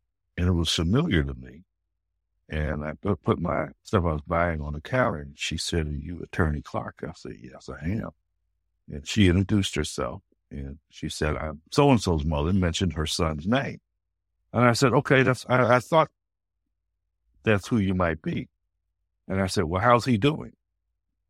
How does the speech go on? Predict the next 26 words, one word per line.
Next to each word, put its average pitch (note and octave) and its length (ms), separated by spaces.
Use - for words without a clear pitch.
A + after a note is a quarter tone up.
And E2+ 260
I G#2 100
had F#2+ 180
represented F#2+ 640
him E2 180
on D2 140
a D2 80
case. C#2+ 420
And F2 120
we G#2 80
got C3 140
him A#2 100
a G2+ 40
Y G2+ 200
T G2+ 240
A F#2 100
status D2 480
so F2 140
that D#2+ 180
once F2+ 200
he F#2+ 100
completed, E2 420
his D2 180
record D#2 360
was - 100
clear. C3+ 400